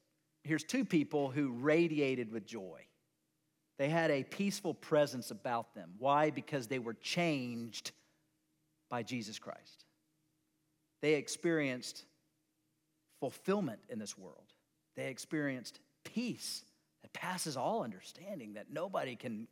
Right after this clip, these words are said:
fathom. And as a result of that peace of Christ,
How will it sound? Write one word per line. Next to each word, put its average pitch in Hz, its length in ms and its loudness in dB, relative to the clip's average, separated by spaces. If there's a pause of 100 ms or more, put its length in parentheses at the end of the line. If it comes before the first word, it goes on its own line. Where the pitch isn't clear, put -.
(160)
fathom. 151 520 -10 (1200)
And 143 120 0
as 147 180 4
a 139 40 -6
result 135 680 2 (180)
of 127 320 -2
that 123 240 -10
peace 214 360 -6
of 113 100 -12
Christ, 110 520 -8